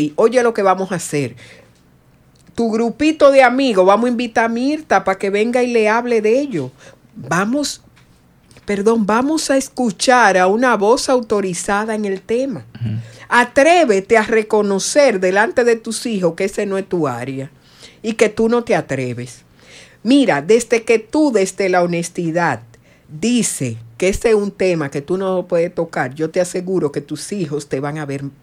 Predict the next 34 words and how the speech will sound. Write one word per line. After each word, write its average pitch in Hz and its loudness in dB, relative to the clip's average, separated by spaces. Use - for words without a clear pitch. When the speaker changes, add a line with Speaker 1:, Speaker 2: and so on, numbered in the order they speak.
Speaker 1:
de 135 -6
mejor 131 -8
forma. 120 -14
Porque 202 2
tú 214 -2
sabes 285 4
lo 285 4
que 269 4
dicen 277 0
los 262 4
muchachos, 180 -2
"Ahí 185 -10
está 208 -4
papi 190 -2
de 151 -2
aguajero, 147 -2
oye, 208 -2
di 185 -6
que, 170 -6
que 156 -2
no". 165 -4
Cuando 220 0
todos 214 0
sabemos 311 0
y 175 -10
de 170 -8
Speaker 2:
Claro. - 0
Speaker 1:
que 226 4
todos 269 -2
pasamos 240 -4
por 147 -8
esa 131 -10
etapa. 117 -14
Speaker 2:
Claro. 98 -4